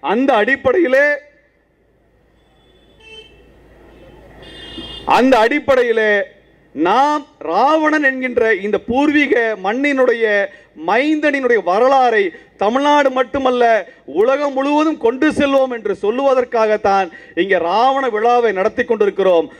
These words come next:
ஆகவே ராவண விழா தமிழ்நாடு முழுவதும் நடக்க வேண்டும்.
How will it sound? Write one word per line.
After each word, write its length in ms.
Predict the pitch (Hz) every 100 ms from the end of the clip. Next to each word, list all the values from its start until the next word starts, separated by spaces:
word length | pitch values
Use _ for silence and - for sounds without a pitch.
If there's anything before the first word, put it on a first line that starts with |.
| -
ஆகவே 560 | 160 208 220 220 214 196 -
ராவண 640 | - 180 220 277 285 269 247
விழா 440 | 220 233 220 196 - _
தமிழ்நாடு 720 | 202 240 285 302 302 311 302
முழுவதும் 440 | 285 302 320 330 311
நடக்க 280 | 294 311 302
வேண்டும். 320 | 302 277 -